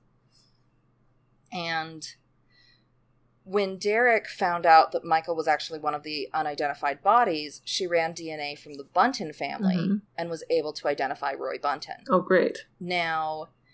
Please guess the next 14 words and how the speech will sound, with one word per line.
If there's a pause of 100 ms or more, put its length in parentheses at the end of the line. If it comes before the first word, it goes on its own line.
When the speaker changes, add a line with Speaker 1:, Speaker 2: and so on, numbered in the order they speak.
(540)
Speaker 1:
the
reason
she
was
<laughs>
able
to
figure
out
that
the
second
body
wasn't